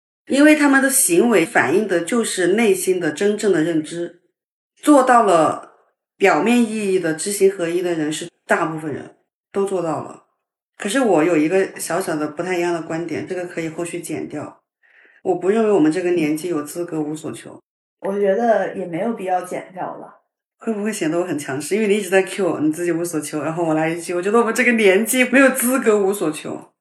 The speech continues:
Speaker 2: 我想说，我的这个无所求，就是它可能是带引号的那种无所求。
Speaker 1: <laughs>
Speaker 2: 不，不，我真实的在那个什么，就是我内心，你想，即便是一个这样的状态的情况下，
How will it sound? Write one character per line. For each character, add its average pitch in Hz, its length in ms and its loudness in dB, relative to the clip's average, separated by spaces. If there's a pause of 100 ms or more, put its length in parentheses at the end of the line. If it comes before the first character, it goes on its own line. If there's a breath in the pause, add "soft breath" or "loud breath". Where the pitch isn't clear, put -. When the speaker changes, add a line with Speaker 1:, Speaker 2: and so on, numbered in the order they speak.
(320)
Speaker 2:
我 185 260 0
想 156 320 -6
说， 226 600 -2
我 175 280 -6
的 139 220 -6
这 269 160 -8
个 190 140 -6
无 151 260 -8
所 - 240 -8
求， - 580 -10 (440)
就 190 180 -4
是 175 220 -8
它 220 260 -4
可 - 240 -10
能 - 160 -8
是 220 140 -10
带 226 220 0
引 226 140 -6 (140)
号 214 220 -2
的 - 180 -10
那 156 140 -8
种 - 160 -10
无 - 80 -14
所 - 160 -8
求。 - 220 -12 (120)
Speaker 1:
<laughs> 285 160 -6
Speaker 2:
不， 226 160 6
不， 196 160 2
我 165 100 2
真 277 240 4
实 156 220 0
的 151 180 -2
在 170 200 0
那 160 160 -4
个 147 120 -4
什 175 220 -6
么， - 300 -12 (360)
就 349 120 -4
是 392 80 4
我 240 160 2
内 269 180 4
心， 311 520 2 (260)
你 233 120 -4
想， - 440 -4 (340)
即 208 160 -10
便 262 260 4
是 262 200 -2
一 202 100 -6
个 226 140 0
这 269 100 -2
样 240 140 0
的 190 80 -4
状 294 240 0
态 220 100 -6
的 175 100 -6
情 175 200 -10
况 202 200 -8
下， 185 340 -8